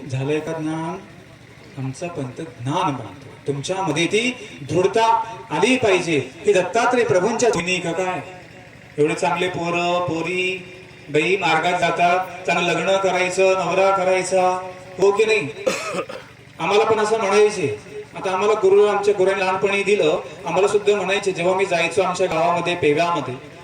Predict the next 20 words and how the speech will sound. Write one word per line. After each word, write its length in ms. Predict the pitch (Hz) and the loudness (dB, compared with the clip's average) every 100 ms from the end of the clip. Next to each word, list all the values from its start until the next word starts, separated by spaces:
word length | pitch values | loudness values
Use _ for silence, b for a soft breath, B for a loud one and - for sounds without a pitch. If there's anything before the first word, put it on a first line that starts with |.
| - | -12
म्हणायचे, 400 | 160 185 185 190 | -4 -4 -2 0
"काही 500 | 190 185 180 160 - - | 4 4 2 -2 -10 -8
तुम्हाला 220 | 165 185 | -4 -2
काही 160 | 196 185 | 0 0
आहे 140 | 175 | -2
की 80 | 190 | -6
नाही 180 | 196 180 | -6 -6
लग्न 260 | 156 190 | -2 -2
करायचं?" 640 | 190 185 185 180 185 185 190 185 190 - - - - | 0 2 2 0 0 0 0 -8 -14 -18 -20 -20 -12
मी 120 | 156 | -8
विचारायचो, 640 | 170 165 190 196 190 156 143 127 - - | -6 0 2 2 2 0 -2 -2 -14 -8
"तुम्ही 360 | 170 190 190 175 | -6 -2 0 0
लग्न 240 | 160 180 | -2 -2
करून 200 | 185 185 | -2 -4
सुखी 280 | 185 180 185 | -4 -6 -2
आहे 260 | 180 180 196 | -2 -2 -2
का?" 240 | 180 175 175 | 0 -2 -4
तो 60 | |
गप्प 200 | 180 185 | -4 -4
बसायचा. 460 | 180 147 135 107 - | -2 -2 -4 -8 -12